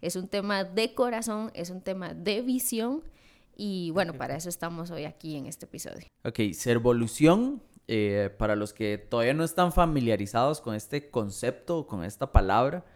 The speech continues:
Speaker 2: eh, es una palabra compuesta, ¿verdad? Es una palabra que tiene, eh, dos palabras. La primera es servicio, ¿verdad? Que son acciones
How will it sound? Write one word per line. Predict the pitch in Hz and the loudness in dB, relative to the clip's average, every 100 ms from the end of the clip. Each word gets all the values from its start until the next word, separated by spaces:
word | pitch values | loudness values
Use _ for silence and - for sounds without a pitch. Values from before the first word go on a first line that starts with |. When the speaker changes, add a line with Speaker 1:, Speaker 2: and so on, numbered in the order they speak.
| - _ _ _ | -20 _ _ _
Speaker 2:
eh, | - 101 101 | -6 -4 -2
es | 104 | -2
una | 160 180 | 2 4
palabra | 139 131 165 | 6 6 4
compuesta, | - 110 - 113 - - - - - | 2 6 10 10 8 -10 -20 -20 -16
¿verdad? | - 95 | -8 -6
Es | 113 | -4
una | 127 - | -4 0
palabra | 117 110 117 131 139 147 - - | 2 4 4 6 6 4 2 -12
que | - | -20
tiene, | - 104 113 120 - - - | -6 -2 0 -2 -6 -12 -14
eh, | 92 87 82 78 85 62 - - - - - | -10 -8 -8 -10 -12 -14 -16 -18 -20 -20 0
dos | 113 127 143 - - | 8 10 10 6 -2
palabras. | 90 85 82 104 156 - | -2 -2 -2 -2 -4 -8
La | 98 | -10
primera | - 87 98 113 117 | -10 -8 -4 -2 -2
es | 120 | -2
servicio, | 117 110 98 95 131 139 208 220 _ _ _ _ _ - | -4 -8 -6 -2 -2 -2 -10 -14 _ _ _ _ _ -8
¿verdad? | 95 117 | -2 -2
Que | 143 117 | -2 -2
son | 107 123 | 0 2
acciones | 151 - 160 175 202 185 - | 2 4 4 4 -2 -6 -12